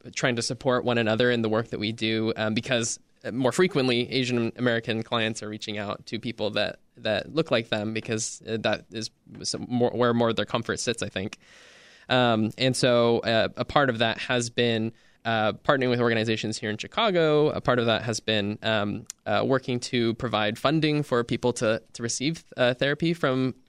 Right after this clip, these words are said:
from culturally competent and, uh, similar identified, uh,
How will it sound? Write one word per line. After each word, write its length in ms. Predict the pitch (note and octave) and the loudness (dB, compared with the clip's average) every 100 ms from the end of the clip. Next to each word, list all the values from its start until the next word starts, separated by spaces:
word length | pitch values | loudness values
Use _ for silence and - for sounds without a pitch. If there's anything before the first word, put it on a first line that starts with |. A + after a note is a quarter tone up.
| - | -2
from 160 | B2+ | 0
culturally 340 | B2 C3 - B2+ | 0 0 0 0
competent 440 | B2 A#2+ A#2+ A2+ | -2 -2 -2 -4
and, 420 | A2+ A2 G#2+ G#2+ - _ _ _ _ - - | -4 -4 -4 -8 -16 _ _ _ _ -20 -6
uh, 260 | A2+ G#2+ | -4 -2
similar 480 | A2 - B2 A#2 A2+ - | -2 0 2 2 2 0
identified, 600 | A#2 A#2 A#2 A#2+ A2 A2+ - | 0 0 0 -2 -2 -6 -6
uh, 260 | A2 G#2 | -2 0